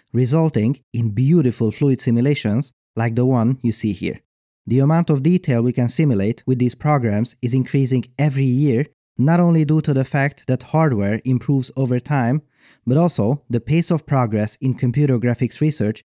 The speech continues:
is truly remarkable. To simulate all these, many recent methods build on top of a technique called the material point method.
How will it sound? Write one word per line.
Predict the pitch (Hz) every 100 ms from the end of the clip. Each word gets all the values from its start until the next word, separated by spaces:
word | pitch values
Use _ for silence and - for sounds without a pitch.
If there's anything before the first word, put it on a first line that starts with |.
| _
is | 127
truly | - 190 175 117 123 -
remarkable. | 117 110 101 92 95 85 64 _ _ _ _ _ _
To | 131
simulate | - 175 151 139 -
all | 156 143
these, | 135 143 139 - _ -
many | 131 160
recent | 151 156 - 123
methods | 160 151 113 123
build | - 120 151 143 - _
on | 123 131
top | 165 143 151
of | 131 -
a |
technique | - 127 151 147 165 _
called | - 139 143 - -
the | 117
material | 120 117 160 160 147
point | 117 113 98 110
method. | 92 76 -